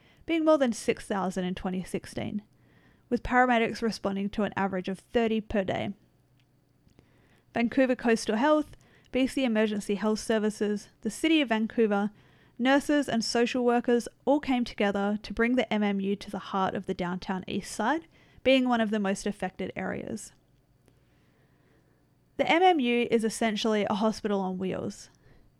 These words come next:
Being a mobile m-, unit means it can move to where it is needed. Say the community of the downtown east side moved to another area, but still needed support and care,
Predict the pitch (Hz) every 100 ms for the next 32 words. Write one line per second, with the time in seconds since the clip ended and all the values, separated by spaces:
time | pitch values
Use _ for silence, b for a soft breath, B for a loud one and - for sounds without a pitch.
0 | - 247 254 247 208 226 262 269 254 -
1 | 220 240 302 359 - - 269 311 302 -
2 | 262 226 220 - 208 185 175 185 180 -
3 | - 208 - _ b b b b b -
4 | - 233 254 - 226 226 233 240 247 220
5 | 196 202 214 226 208 - 220 208 - 214
6 | 269 220 214 208 233 208 196 214 233 233
7 | 262 302 _ b b - - - 233 226
8 | 233 254 - 208 - 220 226 - 214 262